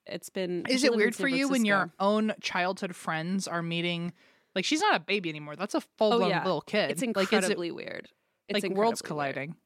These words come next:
Speaker 1: Uh, like, thankfully, Renee moved back pretty quickly, like, pretty s-, pretty close to when Leona was born, so she's had enough interaction that, like, they know each other. But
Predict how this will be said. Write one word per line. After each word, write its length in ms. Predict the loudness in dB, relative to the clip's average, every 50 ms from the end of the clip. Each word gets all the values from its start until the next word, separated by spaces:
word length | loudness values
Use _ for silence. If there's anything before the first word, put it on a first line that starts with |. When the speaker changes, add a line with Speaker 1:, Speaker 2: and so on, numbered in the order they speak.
| _ _ _ _ _ _ _ _ -6
Speaker 1:
Uh, 60 | -4 -2 0
like, 220 | 0 -2 -2 -4
thankfully, 460 | -6 -4 -4 -4 -2 -2 -2 -2 0
Renee 260 | 0 0 0 0 0
moved 300 | 0 0 -2 -2 -4 -4
back 420 | -4 -2 0 0 -2 -4 -6 -14 -16 -12
pretty 360 | -8 -6 -4 -4 -4 -6 -8 _
quickly, 480 | -6 -6 -6 -4 -4 -4 -4 -4 -4 -4 -4
like, 180 | -4 -4 -4 _
pretty 200 | -6 -6 -6 -6
s-, 360 | -6 -8 -10 -12 -12 -14 -16 _ _ _ _ _ _
pretty 200 | -4 -4 -4 -4
close 360 | -4 -2 -2 0 0 -2 -4 -6
to 100 | -6 -4
when 160 | -4 -4 -4
Leona 200 | -2 0 0 0 0
was 100 | -2 -2
born, 240 | -2 -2 -2 -2
so 140 | -2 -4 -6
she's 240 | -6 -6 -6 -6 -6
had 180 | -6 -8 -8 -10 -10 -8
enough 340 | -8 -6 -6 -8 -8 -6 -6
interaction 520 | -6 -4 -6 -6 -6 -8 -8 -6 -6 -4 -4
that, 120 | -4 -6
like, 260 | -6 -8 -8 -8 -8
they 120 | -6 -6 -6
know 180 | -4 -6 -6
each 140 | -6 -4 -4
other. 240 | -2 -2 -2 -2 -2
But 260 | -4 -4 -6 -6 -8